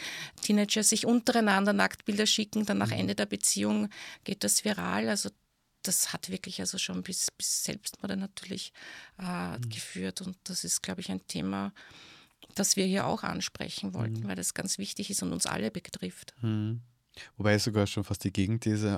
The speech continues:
Speaker 2: jetzt aufstelle, dass, dass wir uns überhaupt nicht gebessert haben. Ich muss sagen, persönlich jetzt von mir zu sprechen, natürlich mit Bildern ist man wahrscheinlich vorsichtiger,
Speaker 1: Mhm.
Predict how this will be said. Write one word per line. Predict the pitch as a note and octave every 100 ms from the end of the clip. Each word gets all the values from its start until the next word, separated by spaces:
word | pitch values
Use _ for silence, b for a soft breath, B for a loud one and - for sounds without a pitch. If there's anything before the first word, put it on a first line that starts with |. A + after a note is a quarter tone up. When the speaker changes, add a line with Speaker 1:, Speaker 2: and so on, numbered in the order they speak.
| F#2
Speaker 2:
jetzt | G2+ -
aufstelle, | F2+ G2 - G2+ A2 B B B B - -
dass, | G#2 G2 - - _ _ _ _
dass | - G2
wir | G#2+
uns | G2 F#2+
überhaupt | - G#2 F#2 -
nicht | F#2
gebessert | - - - - G2+ -
haben. | G2 G2+ G2+ B B
Ich | G2+
muss | G2+ G#2 - -
sagen, | G#2 G2
persönlich | F#2+ G2 - A2 D3 A2+
jetzt | G2+ -
von | F#2+
mir | G2+ A#2+
zu | A2+
sprechen, | - G#2 G#2+ A2+
natürlich | G#2 - A#2+ G#2
mit | G#2
Bildern | - A#2+ C#3+
ist | B2 A#2+
man | G#2+
wahrscheinlich | - G2 F#2+
vorsichtiger, | G#2 A#2 A2+ - B2+ B2
Speaker 1:
Mhm. | A#3+